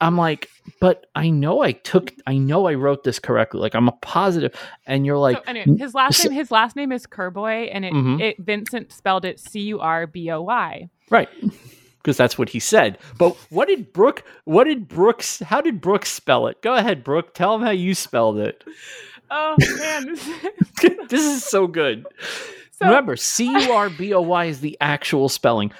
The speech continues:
Speaker 1: What is the Brooke spelling?
Speaker 2: I was so sure. Oh, I gotta
Speaker 1: <laughs>
Speaker 2: calm down. I was so sure it was K, K, K U R. Ah, I was so sure it was K U R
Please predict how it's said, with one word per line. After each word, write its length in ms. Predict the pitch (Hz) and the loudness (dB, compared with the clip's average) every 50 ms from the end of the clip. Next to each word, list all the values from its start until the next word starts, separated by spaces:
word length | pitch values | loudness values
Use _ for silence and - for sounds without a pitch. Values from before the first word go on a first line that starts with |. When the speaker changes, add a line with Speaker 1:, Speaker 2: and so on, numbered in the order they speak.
| - _ _ | -18 _ _
Speaker 1:
What 160 | 151 180 240 | 2 2 4
is 160 | 302 269 240 | 2 0 -2
the 120 | 240 240 202 | -2 -2 -2
Brooke 380 | 143 113 - 139 175 190 - | -2 0 2 2 2 2 0
spelling? 640 | - - - - - 107 101 95 87 90 92 101 98 - - - - - - _ _ _ _ _ _ _ _ _ _ _ _ _ _ - - - - - - - _ - | -4 -8 -4 0 2 2 2 2 0 -2 -4 -6 -6 -10 -14 -20 -20 -20 -20 _ _ _ _ _ _ _ _ _ _ _ _ _ _ -20 -20 -20 -20 -20 -20 -20 _ -6
Speaker 2:
I 160 | 381 392 415 | -4 -2 -2
was 260 | 403 415 415 381 381 | 0 0 -2 -2 -4
so 420 | - - - - 339 302 311 349 370 | -8 -14 -4 0 2 2 2 2 -2
sure. 540 | - - - 453 453 427 415 392 370 359 320 - - - - - - - _ _ | -4 -6 -6 -6 -4 -2 -4 -4 -6 -8 -10 -14 -16 -16 -16 -18 -20 -20 _ _
Oh, 200 | - 294 302 302 | -4 -2 -2 0
I 140 | 269 262 240 | 0 4 4
gotta 140 | 311 294 247 | 4 2 2
Speaker 1:
<laughs> 0 | |
Speaker 2:
calm 320 | 247 - 349 370 349 320 | -2 -2 -2 -2 0 -2
down. 340 | 262 294 262 233 214 214 196 - _ _ _ _ - - - - - | -4 -4 -6 -4 -6 -8 -12 -14 _ _ _ _ -20 -20 -16 -4 0
I 100 | 277 269 | 0 0
was 180 | 285 320 285 | 0 -2 -4
so 220 | - - 285 302 330 | -2 -2 -2 -2 -2
sure 200 | - - 339 330 | -6 -8 -8 -6
it 60 | 269 | -6
was 180 | 262 269 - - - | -6 -6 -8 -10 -12
K, 300 | - - - - - 320 415 - | -12 -12 -10 -10 -12 -12 -12 -14
K, 500 | - 311 294 - - _ _ - - 269 | -16 -16 -16 -16 -16 _ _ -2 -2 0
K 300 | - 302 302 240 254 277 | -4 -2 -2 0 0 0
U 380 | 277 262 262 269 294 233 226 - | -2 -2 -2 -2 -2 -4 -6 -8
R. 540 | - 277 202 180 - 226 226 196 226 285 262 _ _ _ _ _ _ _ _ _ _ _ - - - - - - - | -8 -10 -10 -10 -10 -10 -12 -10 -14 -16 -16 _ _ _ _ _ _ _ _ _ _ _ -16 -14 -12 -12 -14 -10 -4
Ah, 580 | - - - - - - 370 403 415 370 269 220 - - - - _ _ | 0 2 2 2 4 4 6 6 6 4 4 0 -4 -12 -20 -20 _ _
I 320 | 240 254 - - 262 262 | -6 -2 2 2 4 2
was 200 | 269 294 269 - | 2 0 -4 -2
so 180 | - 294 262 311 | 0 0 0 0
sure 180 | 269 - 349 | 0 -4 -4
it 40 | 294 254 | -2 -2
was 160 | 247 - - | -4 -4 -6
K 220 | - 220 247 247 | -8 -6 -4 -2
U 220 | 262 269 269 277 247 | -2 0 -2 -2 2
R 340 | - 220 226 226 220 214 | 4 4 4 4 4 2